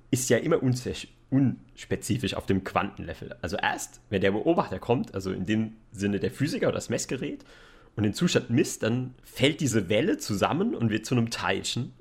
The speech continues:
Und ist eben nicht nur eine Welle von Wahrscheinlichkeiten, sondern dann kann man sagen, okay, das Teilchen ist genau da. Oder die Ladung ist genau da. Und, oder Minus oder Plus.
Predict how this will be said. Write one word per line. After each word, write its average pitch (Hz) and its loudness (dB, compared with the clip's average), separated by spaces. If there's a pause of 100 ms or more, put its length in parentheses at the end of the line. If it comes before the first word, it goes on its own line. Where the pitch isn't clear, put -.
(160)
Und 107 -2
ist 110 0
eben 110 4
nicht 123 0
nur 127 4
eine 104 2
Welle 110 4
von 101 -4
Wahrscheinlichkeiten, 135 -2
sondern 107 2
dann 107 0
kann 104 -2
man 107 2
sagen, 107 0
okay, 107 0
das - -6
Teilchen 113 0
ist 95 -6
genau 95 2 (100)
da. 76 -4 (380)
Oder 92 2
die 92 0
Ladung 104 2
ist 101 -6
genau 92 -2 (180)
da. - -4 (100)
Und, 98 -8
oder 92 -2
Minus 95 -2
oder 92 -4
Plus. - -14